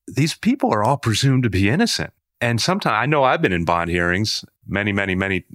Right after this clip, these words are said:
many times on both sides, where i-, it's almost a little mini trial, and it shouldn't be. The primary purpose of a bond hearing is to ensure that someone returns to court for future court dates. The government needs to show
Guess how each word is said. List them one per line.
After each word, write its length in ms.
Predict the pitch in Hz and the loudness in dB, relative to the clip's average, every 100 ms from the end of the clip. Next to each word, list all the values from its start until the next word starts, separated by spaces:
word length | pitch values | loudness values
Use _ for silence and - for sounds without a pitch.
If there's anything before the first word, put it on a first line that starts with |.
| _ | _
many 240 | - 98 92 | -6 -4 -4
times 440 | - 90 98 110 | -2 -2 -2 -2
on 140 | 87 85 | -2 0
both 220 | 95 101 | -2 -2
sides, 440 | - 82 95 110 - _ - | -2 0 -2 -6 -14 _ -6
where 400 | - 113 110 - _ _ - | 0 2 0 -2 _ _ -4
i-, 40 | |
it's 340 | 120 120 113 | -2 -2 0
almost 360 | 151 220 127 - | 0 2 0 0
a 80 | 107 | 0
little 260 | 113 117 | 0 0
mini 260 | 113 117 110 | 0 0 -2
trial, 580 | - 175 220 - - _ _ - | -2 -2 0 -2 -6 _ _ -6
and 280 | 107 120 | -2 0
it 80 | 127 | 0
shouldn't 360 | - 160 190 92 | 0 0 0 -2
be. 280 | 71 - _ _ _ _ _ _ _ _ _ | -4 -10 _ _ _ _ _ _ _ _ _
The 80 | - | -12
primary 440 | - 175 226 123 104 | -4 -2 0 0 0
purpose 360 | 156 170 123 | -2 -2 -4
of 100 | 95 | -6
a 60 | 73 | -2
bond 320 | 107 156 147 | 0 0 0
hearing 240 | 92 87 | 0 0
is 100 | 87 | -2
to 140 | - 92 | -2 -4
ensure 280 | 85 120 110 | -2 -2 0
that 140 | 87 | -2
someone 300 | - 117 92 | -2 0 0
returns 400 | 82 - 101 92 | -2 -2 -2 -4
to 100 | - | -8
court 360 | - 117 95 - | -4 -2 -2 -6
for 100 | - | -18
future 340 | - 92 - | -6 -6 -6
court 280 | - 92 85 | -6 -4 -4
dates. 420 | - - - - _ _ _ _ _ _ _ - | -6 -10 -12 -14 _ _ _ _ _ _ _ -8
The 160 | 107 | -4
government 480 | 95 151 208 139 117 | 0 2 2 0 -2
needs 280 | 117 120 110 | -2 -2 -2
to 120 | - | -4
show 480 | - 113 90 76 | -2 0 0 -2